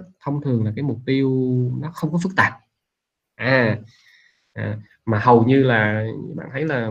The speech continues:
ờ, các nghiên cứu khoa học nào cũng phải bắt đầu bằng mô tả.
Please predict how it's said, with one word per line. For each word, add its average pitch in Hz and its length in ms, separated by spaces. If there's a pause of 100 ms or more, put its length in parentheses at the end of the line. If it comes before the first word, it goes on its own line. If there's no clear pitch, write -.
(640)
ờ, 107 120 (640)
các 165 180
nghiên 143 140
cứu 156 120
khoa 147 140
học - 100
nào 107 280
cũng 110 120
phải 139 500 (260)
bắt - 140
đầu 110 180
bằng 107 180
mô 113 120
tả. 117 300